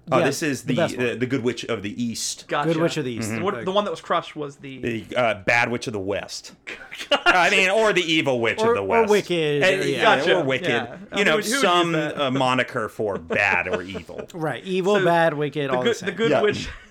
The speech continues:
Speaker 3: The Good Witch of the East.
Speaker 2: So they're going to the Good Witch of the East, the
Speaker 1: The Good
Speaker 2: actual
Speaker 1: Witch of
Speaker 2: Good
Speaker 1: the
Speaker 2: Witch of the
Speaker 1: East.
Speaker 2: East.
Speaker 1: Yeah.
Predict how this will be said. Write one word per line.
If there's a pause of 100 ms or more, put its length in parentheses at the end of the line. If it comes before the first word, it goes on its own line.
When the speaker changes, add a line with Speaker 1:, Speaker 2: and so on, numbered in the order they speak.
(920)
Speaker 3:
The
Good
Witch
of
the
East.
Speaker 2:
So
they're
going
to
the
Good
Witch
of
the
East,
the
Speaker 1:
The
Good
Speaker 2:
actual
Speaker 1:
Witch
of
Speaker 2:
Good
Speaker 1:
the
Speaker 2:
Witch
of
the
Speaker 1:
East.
Speaker 2:
East.
Speaker 1:
Yeah.